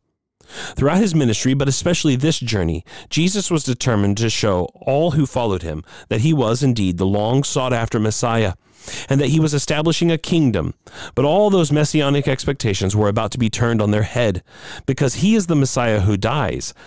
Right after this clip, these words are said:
the king whose crown is made of thorns, and the king whose kingdom is far more inclusive than ever imagined. Such is the point which Luke stresses more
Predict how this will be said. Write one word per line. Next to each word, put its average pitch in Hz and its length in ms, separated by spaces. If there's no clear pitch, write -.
the 135 80
king 160 240
whose 123 180
crown 131 400
is 101 100
made 117 160
of 92 80
thorns, 107 420
and 104 120
the 104 40
king 147 340
whose 110 200
kingdom 120 380
is 87 80
far 147 260
more 143 220
inclusive 101 500
than 104 140
ever 143 200
imagined. 113 560
Such - 320
is 220 80
the 190 100
point 113 260
which - 200
Luke 120 160
stresses 120 440
more 117 320